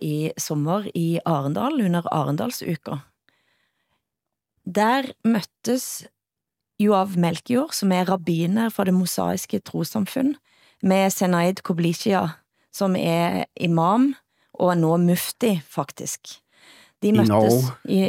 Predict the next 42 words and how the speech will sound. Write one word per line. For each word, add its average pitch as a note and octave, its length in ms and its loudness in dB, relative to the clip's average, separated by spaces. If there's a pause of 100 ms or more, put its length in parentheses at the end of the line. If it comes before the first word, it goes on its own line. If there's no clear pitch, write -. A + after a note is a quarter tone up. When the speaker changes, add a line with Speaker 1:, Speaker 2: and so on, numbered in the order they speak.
(280)
Speaker 1:
i G3 200 2
Norge. F#3 520 0
Nei, G3+ 220 2
han F#3+ 160 2
er F#3+ 80 2
ikke A3 200 0
mufti F#3+ 280 0
i G#3+ 80 4
Norge, E3+ 300 0
han G3 120 2
er F3+ 100 4
en F3 100 4
mufti F#3 340 0
for F3 240 0
den F3 120 -2
bosniske E3 720 -2 (340)
menigheten E3+ 760 0
i E3+ 260 -2
Europa. E3+ 500 -2 (360)
Speaker 2:
Okay. G#2+ 360 -2 (380)
Men - 120 4
Speaker 1:
Eh. - 160 6
Speaker 2:
lederen C3 320 6
af A#2 100 2
det, A#2+ 240 2 (600)
med A2+ 240 2
lederen A#2+ 420 4
af A2+ 100 0
det A2+ 100 4
mosaiske A#2 520 0
trossamfund A2+ 760 -2
i G#2 60 2
Norge? A#2+ 440 0 (180)
Speaker 1:
Ja. F3+ 160 2 (240)
Speaker 2:
Ja. G2 180 0 (240)
Speaker 1:
Joav F3 260 0
Melchior. E3 480 -4 (640)
Joav A3+ 200 4
Melchior A3+ 560 4
og F#3+ 120 2
Senaid F3+ 400 2
Koblikia F3 680 0